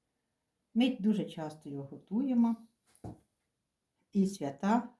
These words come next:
в нас не обходяться без отакого трюфельного торта. Дякую вам всім за увагу. Якщо сподобався мій рецепт, такий легенький, я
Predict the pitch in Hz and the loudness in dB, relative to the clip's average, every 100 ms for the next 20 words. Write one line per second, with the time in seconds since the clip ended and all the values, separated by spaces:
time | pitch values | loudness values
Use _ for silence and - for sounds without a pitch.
0 | - 165 202 - 151 139 - 143 151 170 | -14 -6 -4 -4 -8 -8 -12 -14 -14 -14
1 | - 165 - _ _ _ _ - - 143 | -14 -16 -16 _ _ _ _ -20 -16 -16
2 | - 143 - 175 185 190 _ _ _ _ | -18 -20 -12 -6 -6 -8 _ _ _ _
3 | _ _ _ _ _ _ _ _ - 180 | _ _ _ _ _ _ _ _ -8 0
4 | 196 - 185 185 180 - - - - - | 0 0 -2 -4 -8 -12 -16 -20 -20 -20
5 | 135 _ _ _ _ _ _ _ _ _ | -20 _ _ _ _ _ _ _ _ _
6 | _ _ _ - 196 214 202 156 165 156 | _ _ _ -2 2 2 0 -6 -8 -10
7 | 156 156 143 139 123 123 160 226 240 269 | -10 -8 -8 -6 -10 -10 -4 -4 -4 -8
8 | - _ _ _ 202 208 240 247 190 180 | -10 _ _ _ -2 0 0 -4 -4 -4
9 | 156 160 - 147 143 139 139 - 185 240 | -6 -12 -10 -6 -6 -8 -12 -6 -2 -2
10 | - _ _ _ _ _ _ - 466 466 | -4 _ _ _ _ _ _ -4 -2 0
11 | 311 269 285 247 185 - 147 156 | 2 4 4 4 2 0 -6 -6